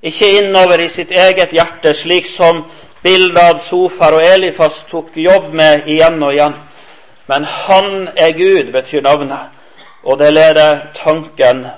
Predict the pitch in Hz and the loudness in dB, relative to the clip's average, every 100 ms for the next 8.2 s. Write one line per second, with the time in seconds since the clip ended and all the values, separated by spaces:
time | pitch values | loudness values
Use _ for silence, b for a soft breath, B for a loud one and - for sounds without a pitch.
0 | - 160 - - 131 139 - - - _ | -14 -12 -8 -2 -2 -2 -8 -14 -20 _
1 | _ _ _ _ _ _ _ _ _ _ | _ _ _ _ _ _ _ _ _ _
2 | _ _ - B B B B B B 143 | _ _ -20 B B B B B B -4
3 | 180 214 214 - 214 202 196 190 190 190 | 2 2 0 -2 0 0 2 2 4 4
4 | 190 185 185 175 180 180 196 - 185 185 | 4 2 0 0 2 2 2 2 4 4
5 | 190 165 - - 185 190 180 - 185 175 | 4 0 -10 -2 0 0 -6 0 2 4
6 | 190 165 143 160 170 165 160 180 - - | 4 2 2 2 2 2 2 -2 -4 -18
7 | - - - 196 190 160 - - 139 143 | -20 -20 -4 2 2 0 -4 -6 0 0
8 | - - | -2 -14